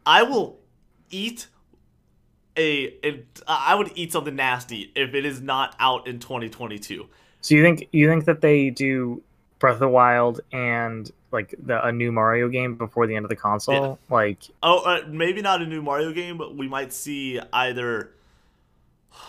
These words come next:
Speaker 1: I don't think we get a full new Mario game, uh, now. I,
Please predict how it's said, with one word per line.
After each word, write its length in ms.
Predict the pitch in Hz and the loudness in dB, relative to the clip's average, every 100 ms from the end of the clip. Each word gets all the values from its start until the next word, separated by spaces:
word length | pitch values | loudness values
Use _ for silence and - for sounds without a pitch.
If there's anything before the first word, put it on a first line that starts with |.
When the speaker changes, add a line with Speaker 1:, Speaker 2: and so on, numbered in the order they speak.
| - - - _ _ _ _ _ 127 | -20 -20 -20 _ _ _ _ _ -4
Speaker 1:
I 40 | |
don't 100 | 139 | -4
think 120 | 156 | -4
we 60 | 151 | -6
get 120 | 143 | -8
a 40 | |
full 160 | 131 127 | -6 -8
new 100 | 120 | -6
Mario 260 | 117 117 113 | -4 -4 -4
game, 280 | 113 113 104 _ _ _ - | -8 -10 -14 _ _ _ -6
uh, 200 | 120 113 | -4 -4
now. 360 | 113 110 110 _ - | -4 -6 -8 _ -10
I, 220 | 117 110 | -10 -8